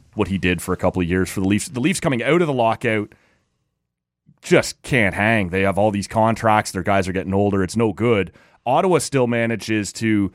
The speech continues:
you know, if it's not for Dominik Hasek getting hurt at the Olympics, and, and then they still manage to get to a cup final. But it,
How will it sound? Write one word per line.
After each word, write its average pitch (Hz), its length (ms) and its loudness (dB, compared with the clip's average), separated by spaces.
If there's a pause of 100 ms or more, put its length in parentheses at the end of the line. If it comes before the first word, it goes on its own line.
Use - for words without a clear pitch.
(300)
you 107 80 -2
know, 104 120 4
if 98 120 -2
it's - 240 -6
not 95 220 0
for 92 180 -4
Dominik 95 340 0
Hasek 95 460 0
getting 85 200 0
hurt 92 180 0
at 85 80 -4
the 82 100 -6
Olympics, 107 600 0
and, 85 300 0
and 92 180 -2
then 90 100 0
they 87 100 0
still 143 240 2
manage 110 300 0
to - 60 -8
get 95 120 -2
to 95 80 -4
a 87 60 -4
cup 95 220 -4
final. 107 380 0 (260)
But 156 100 2
it, - 140 -2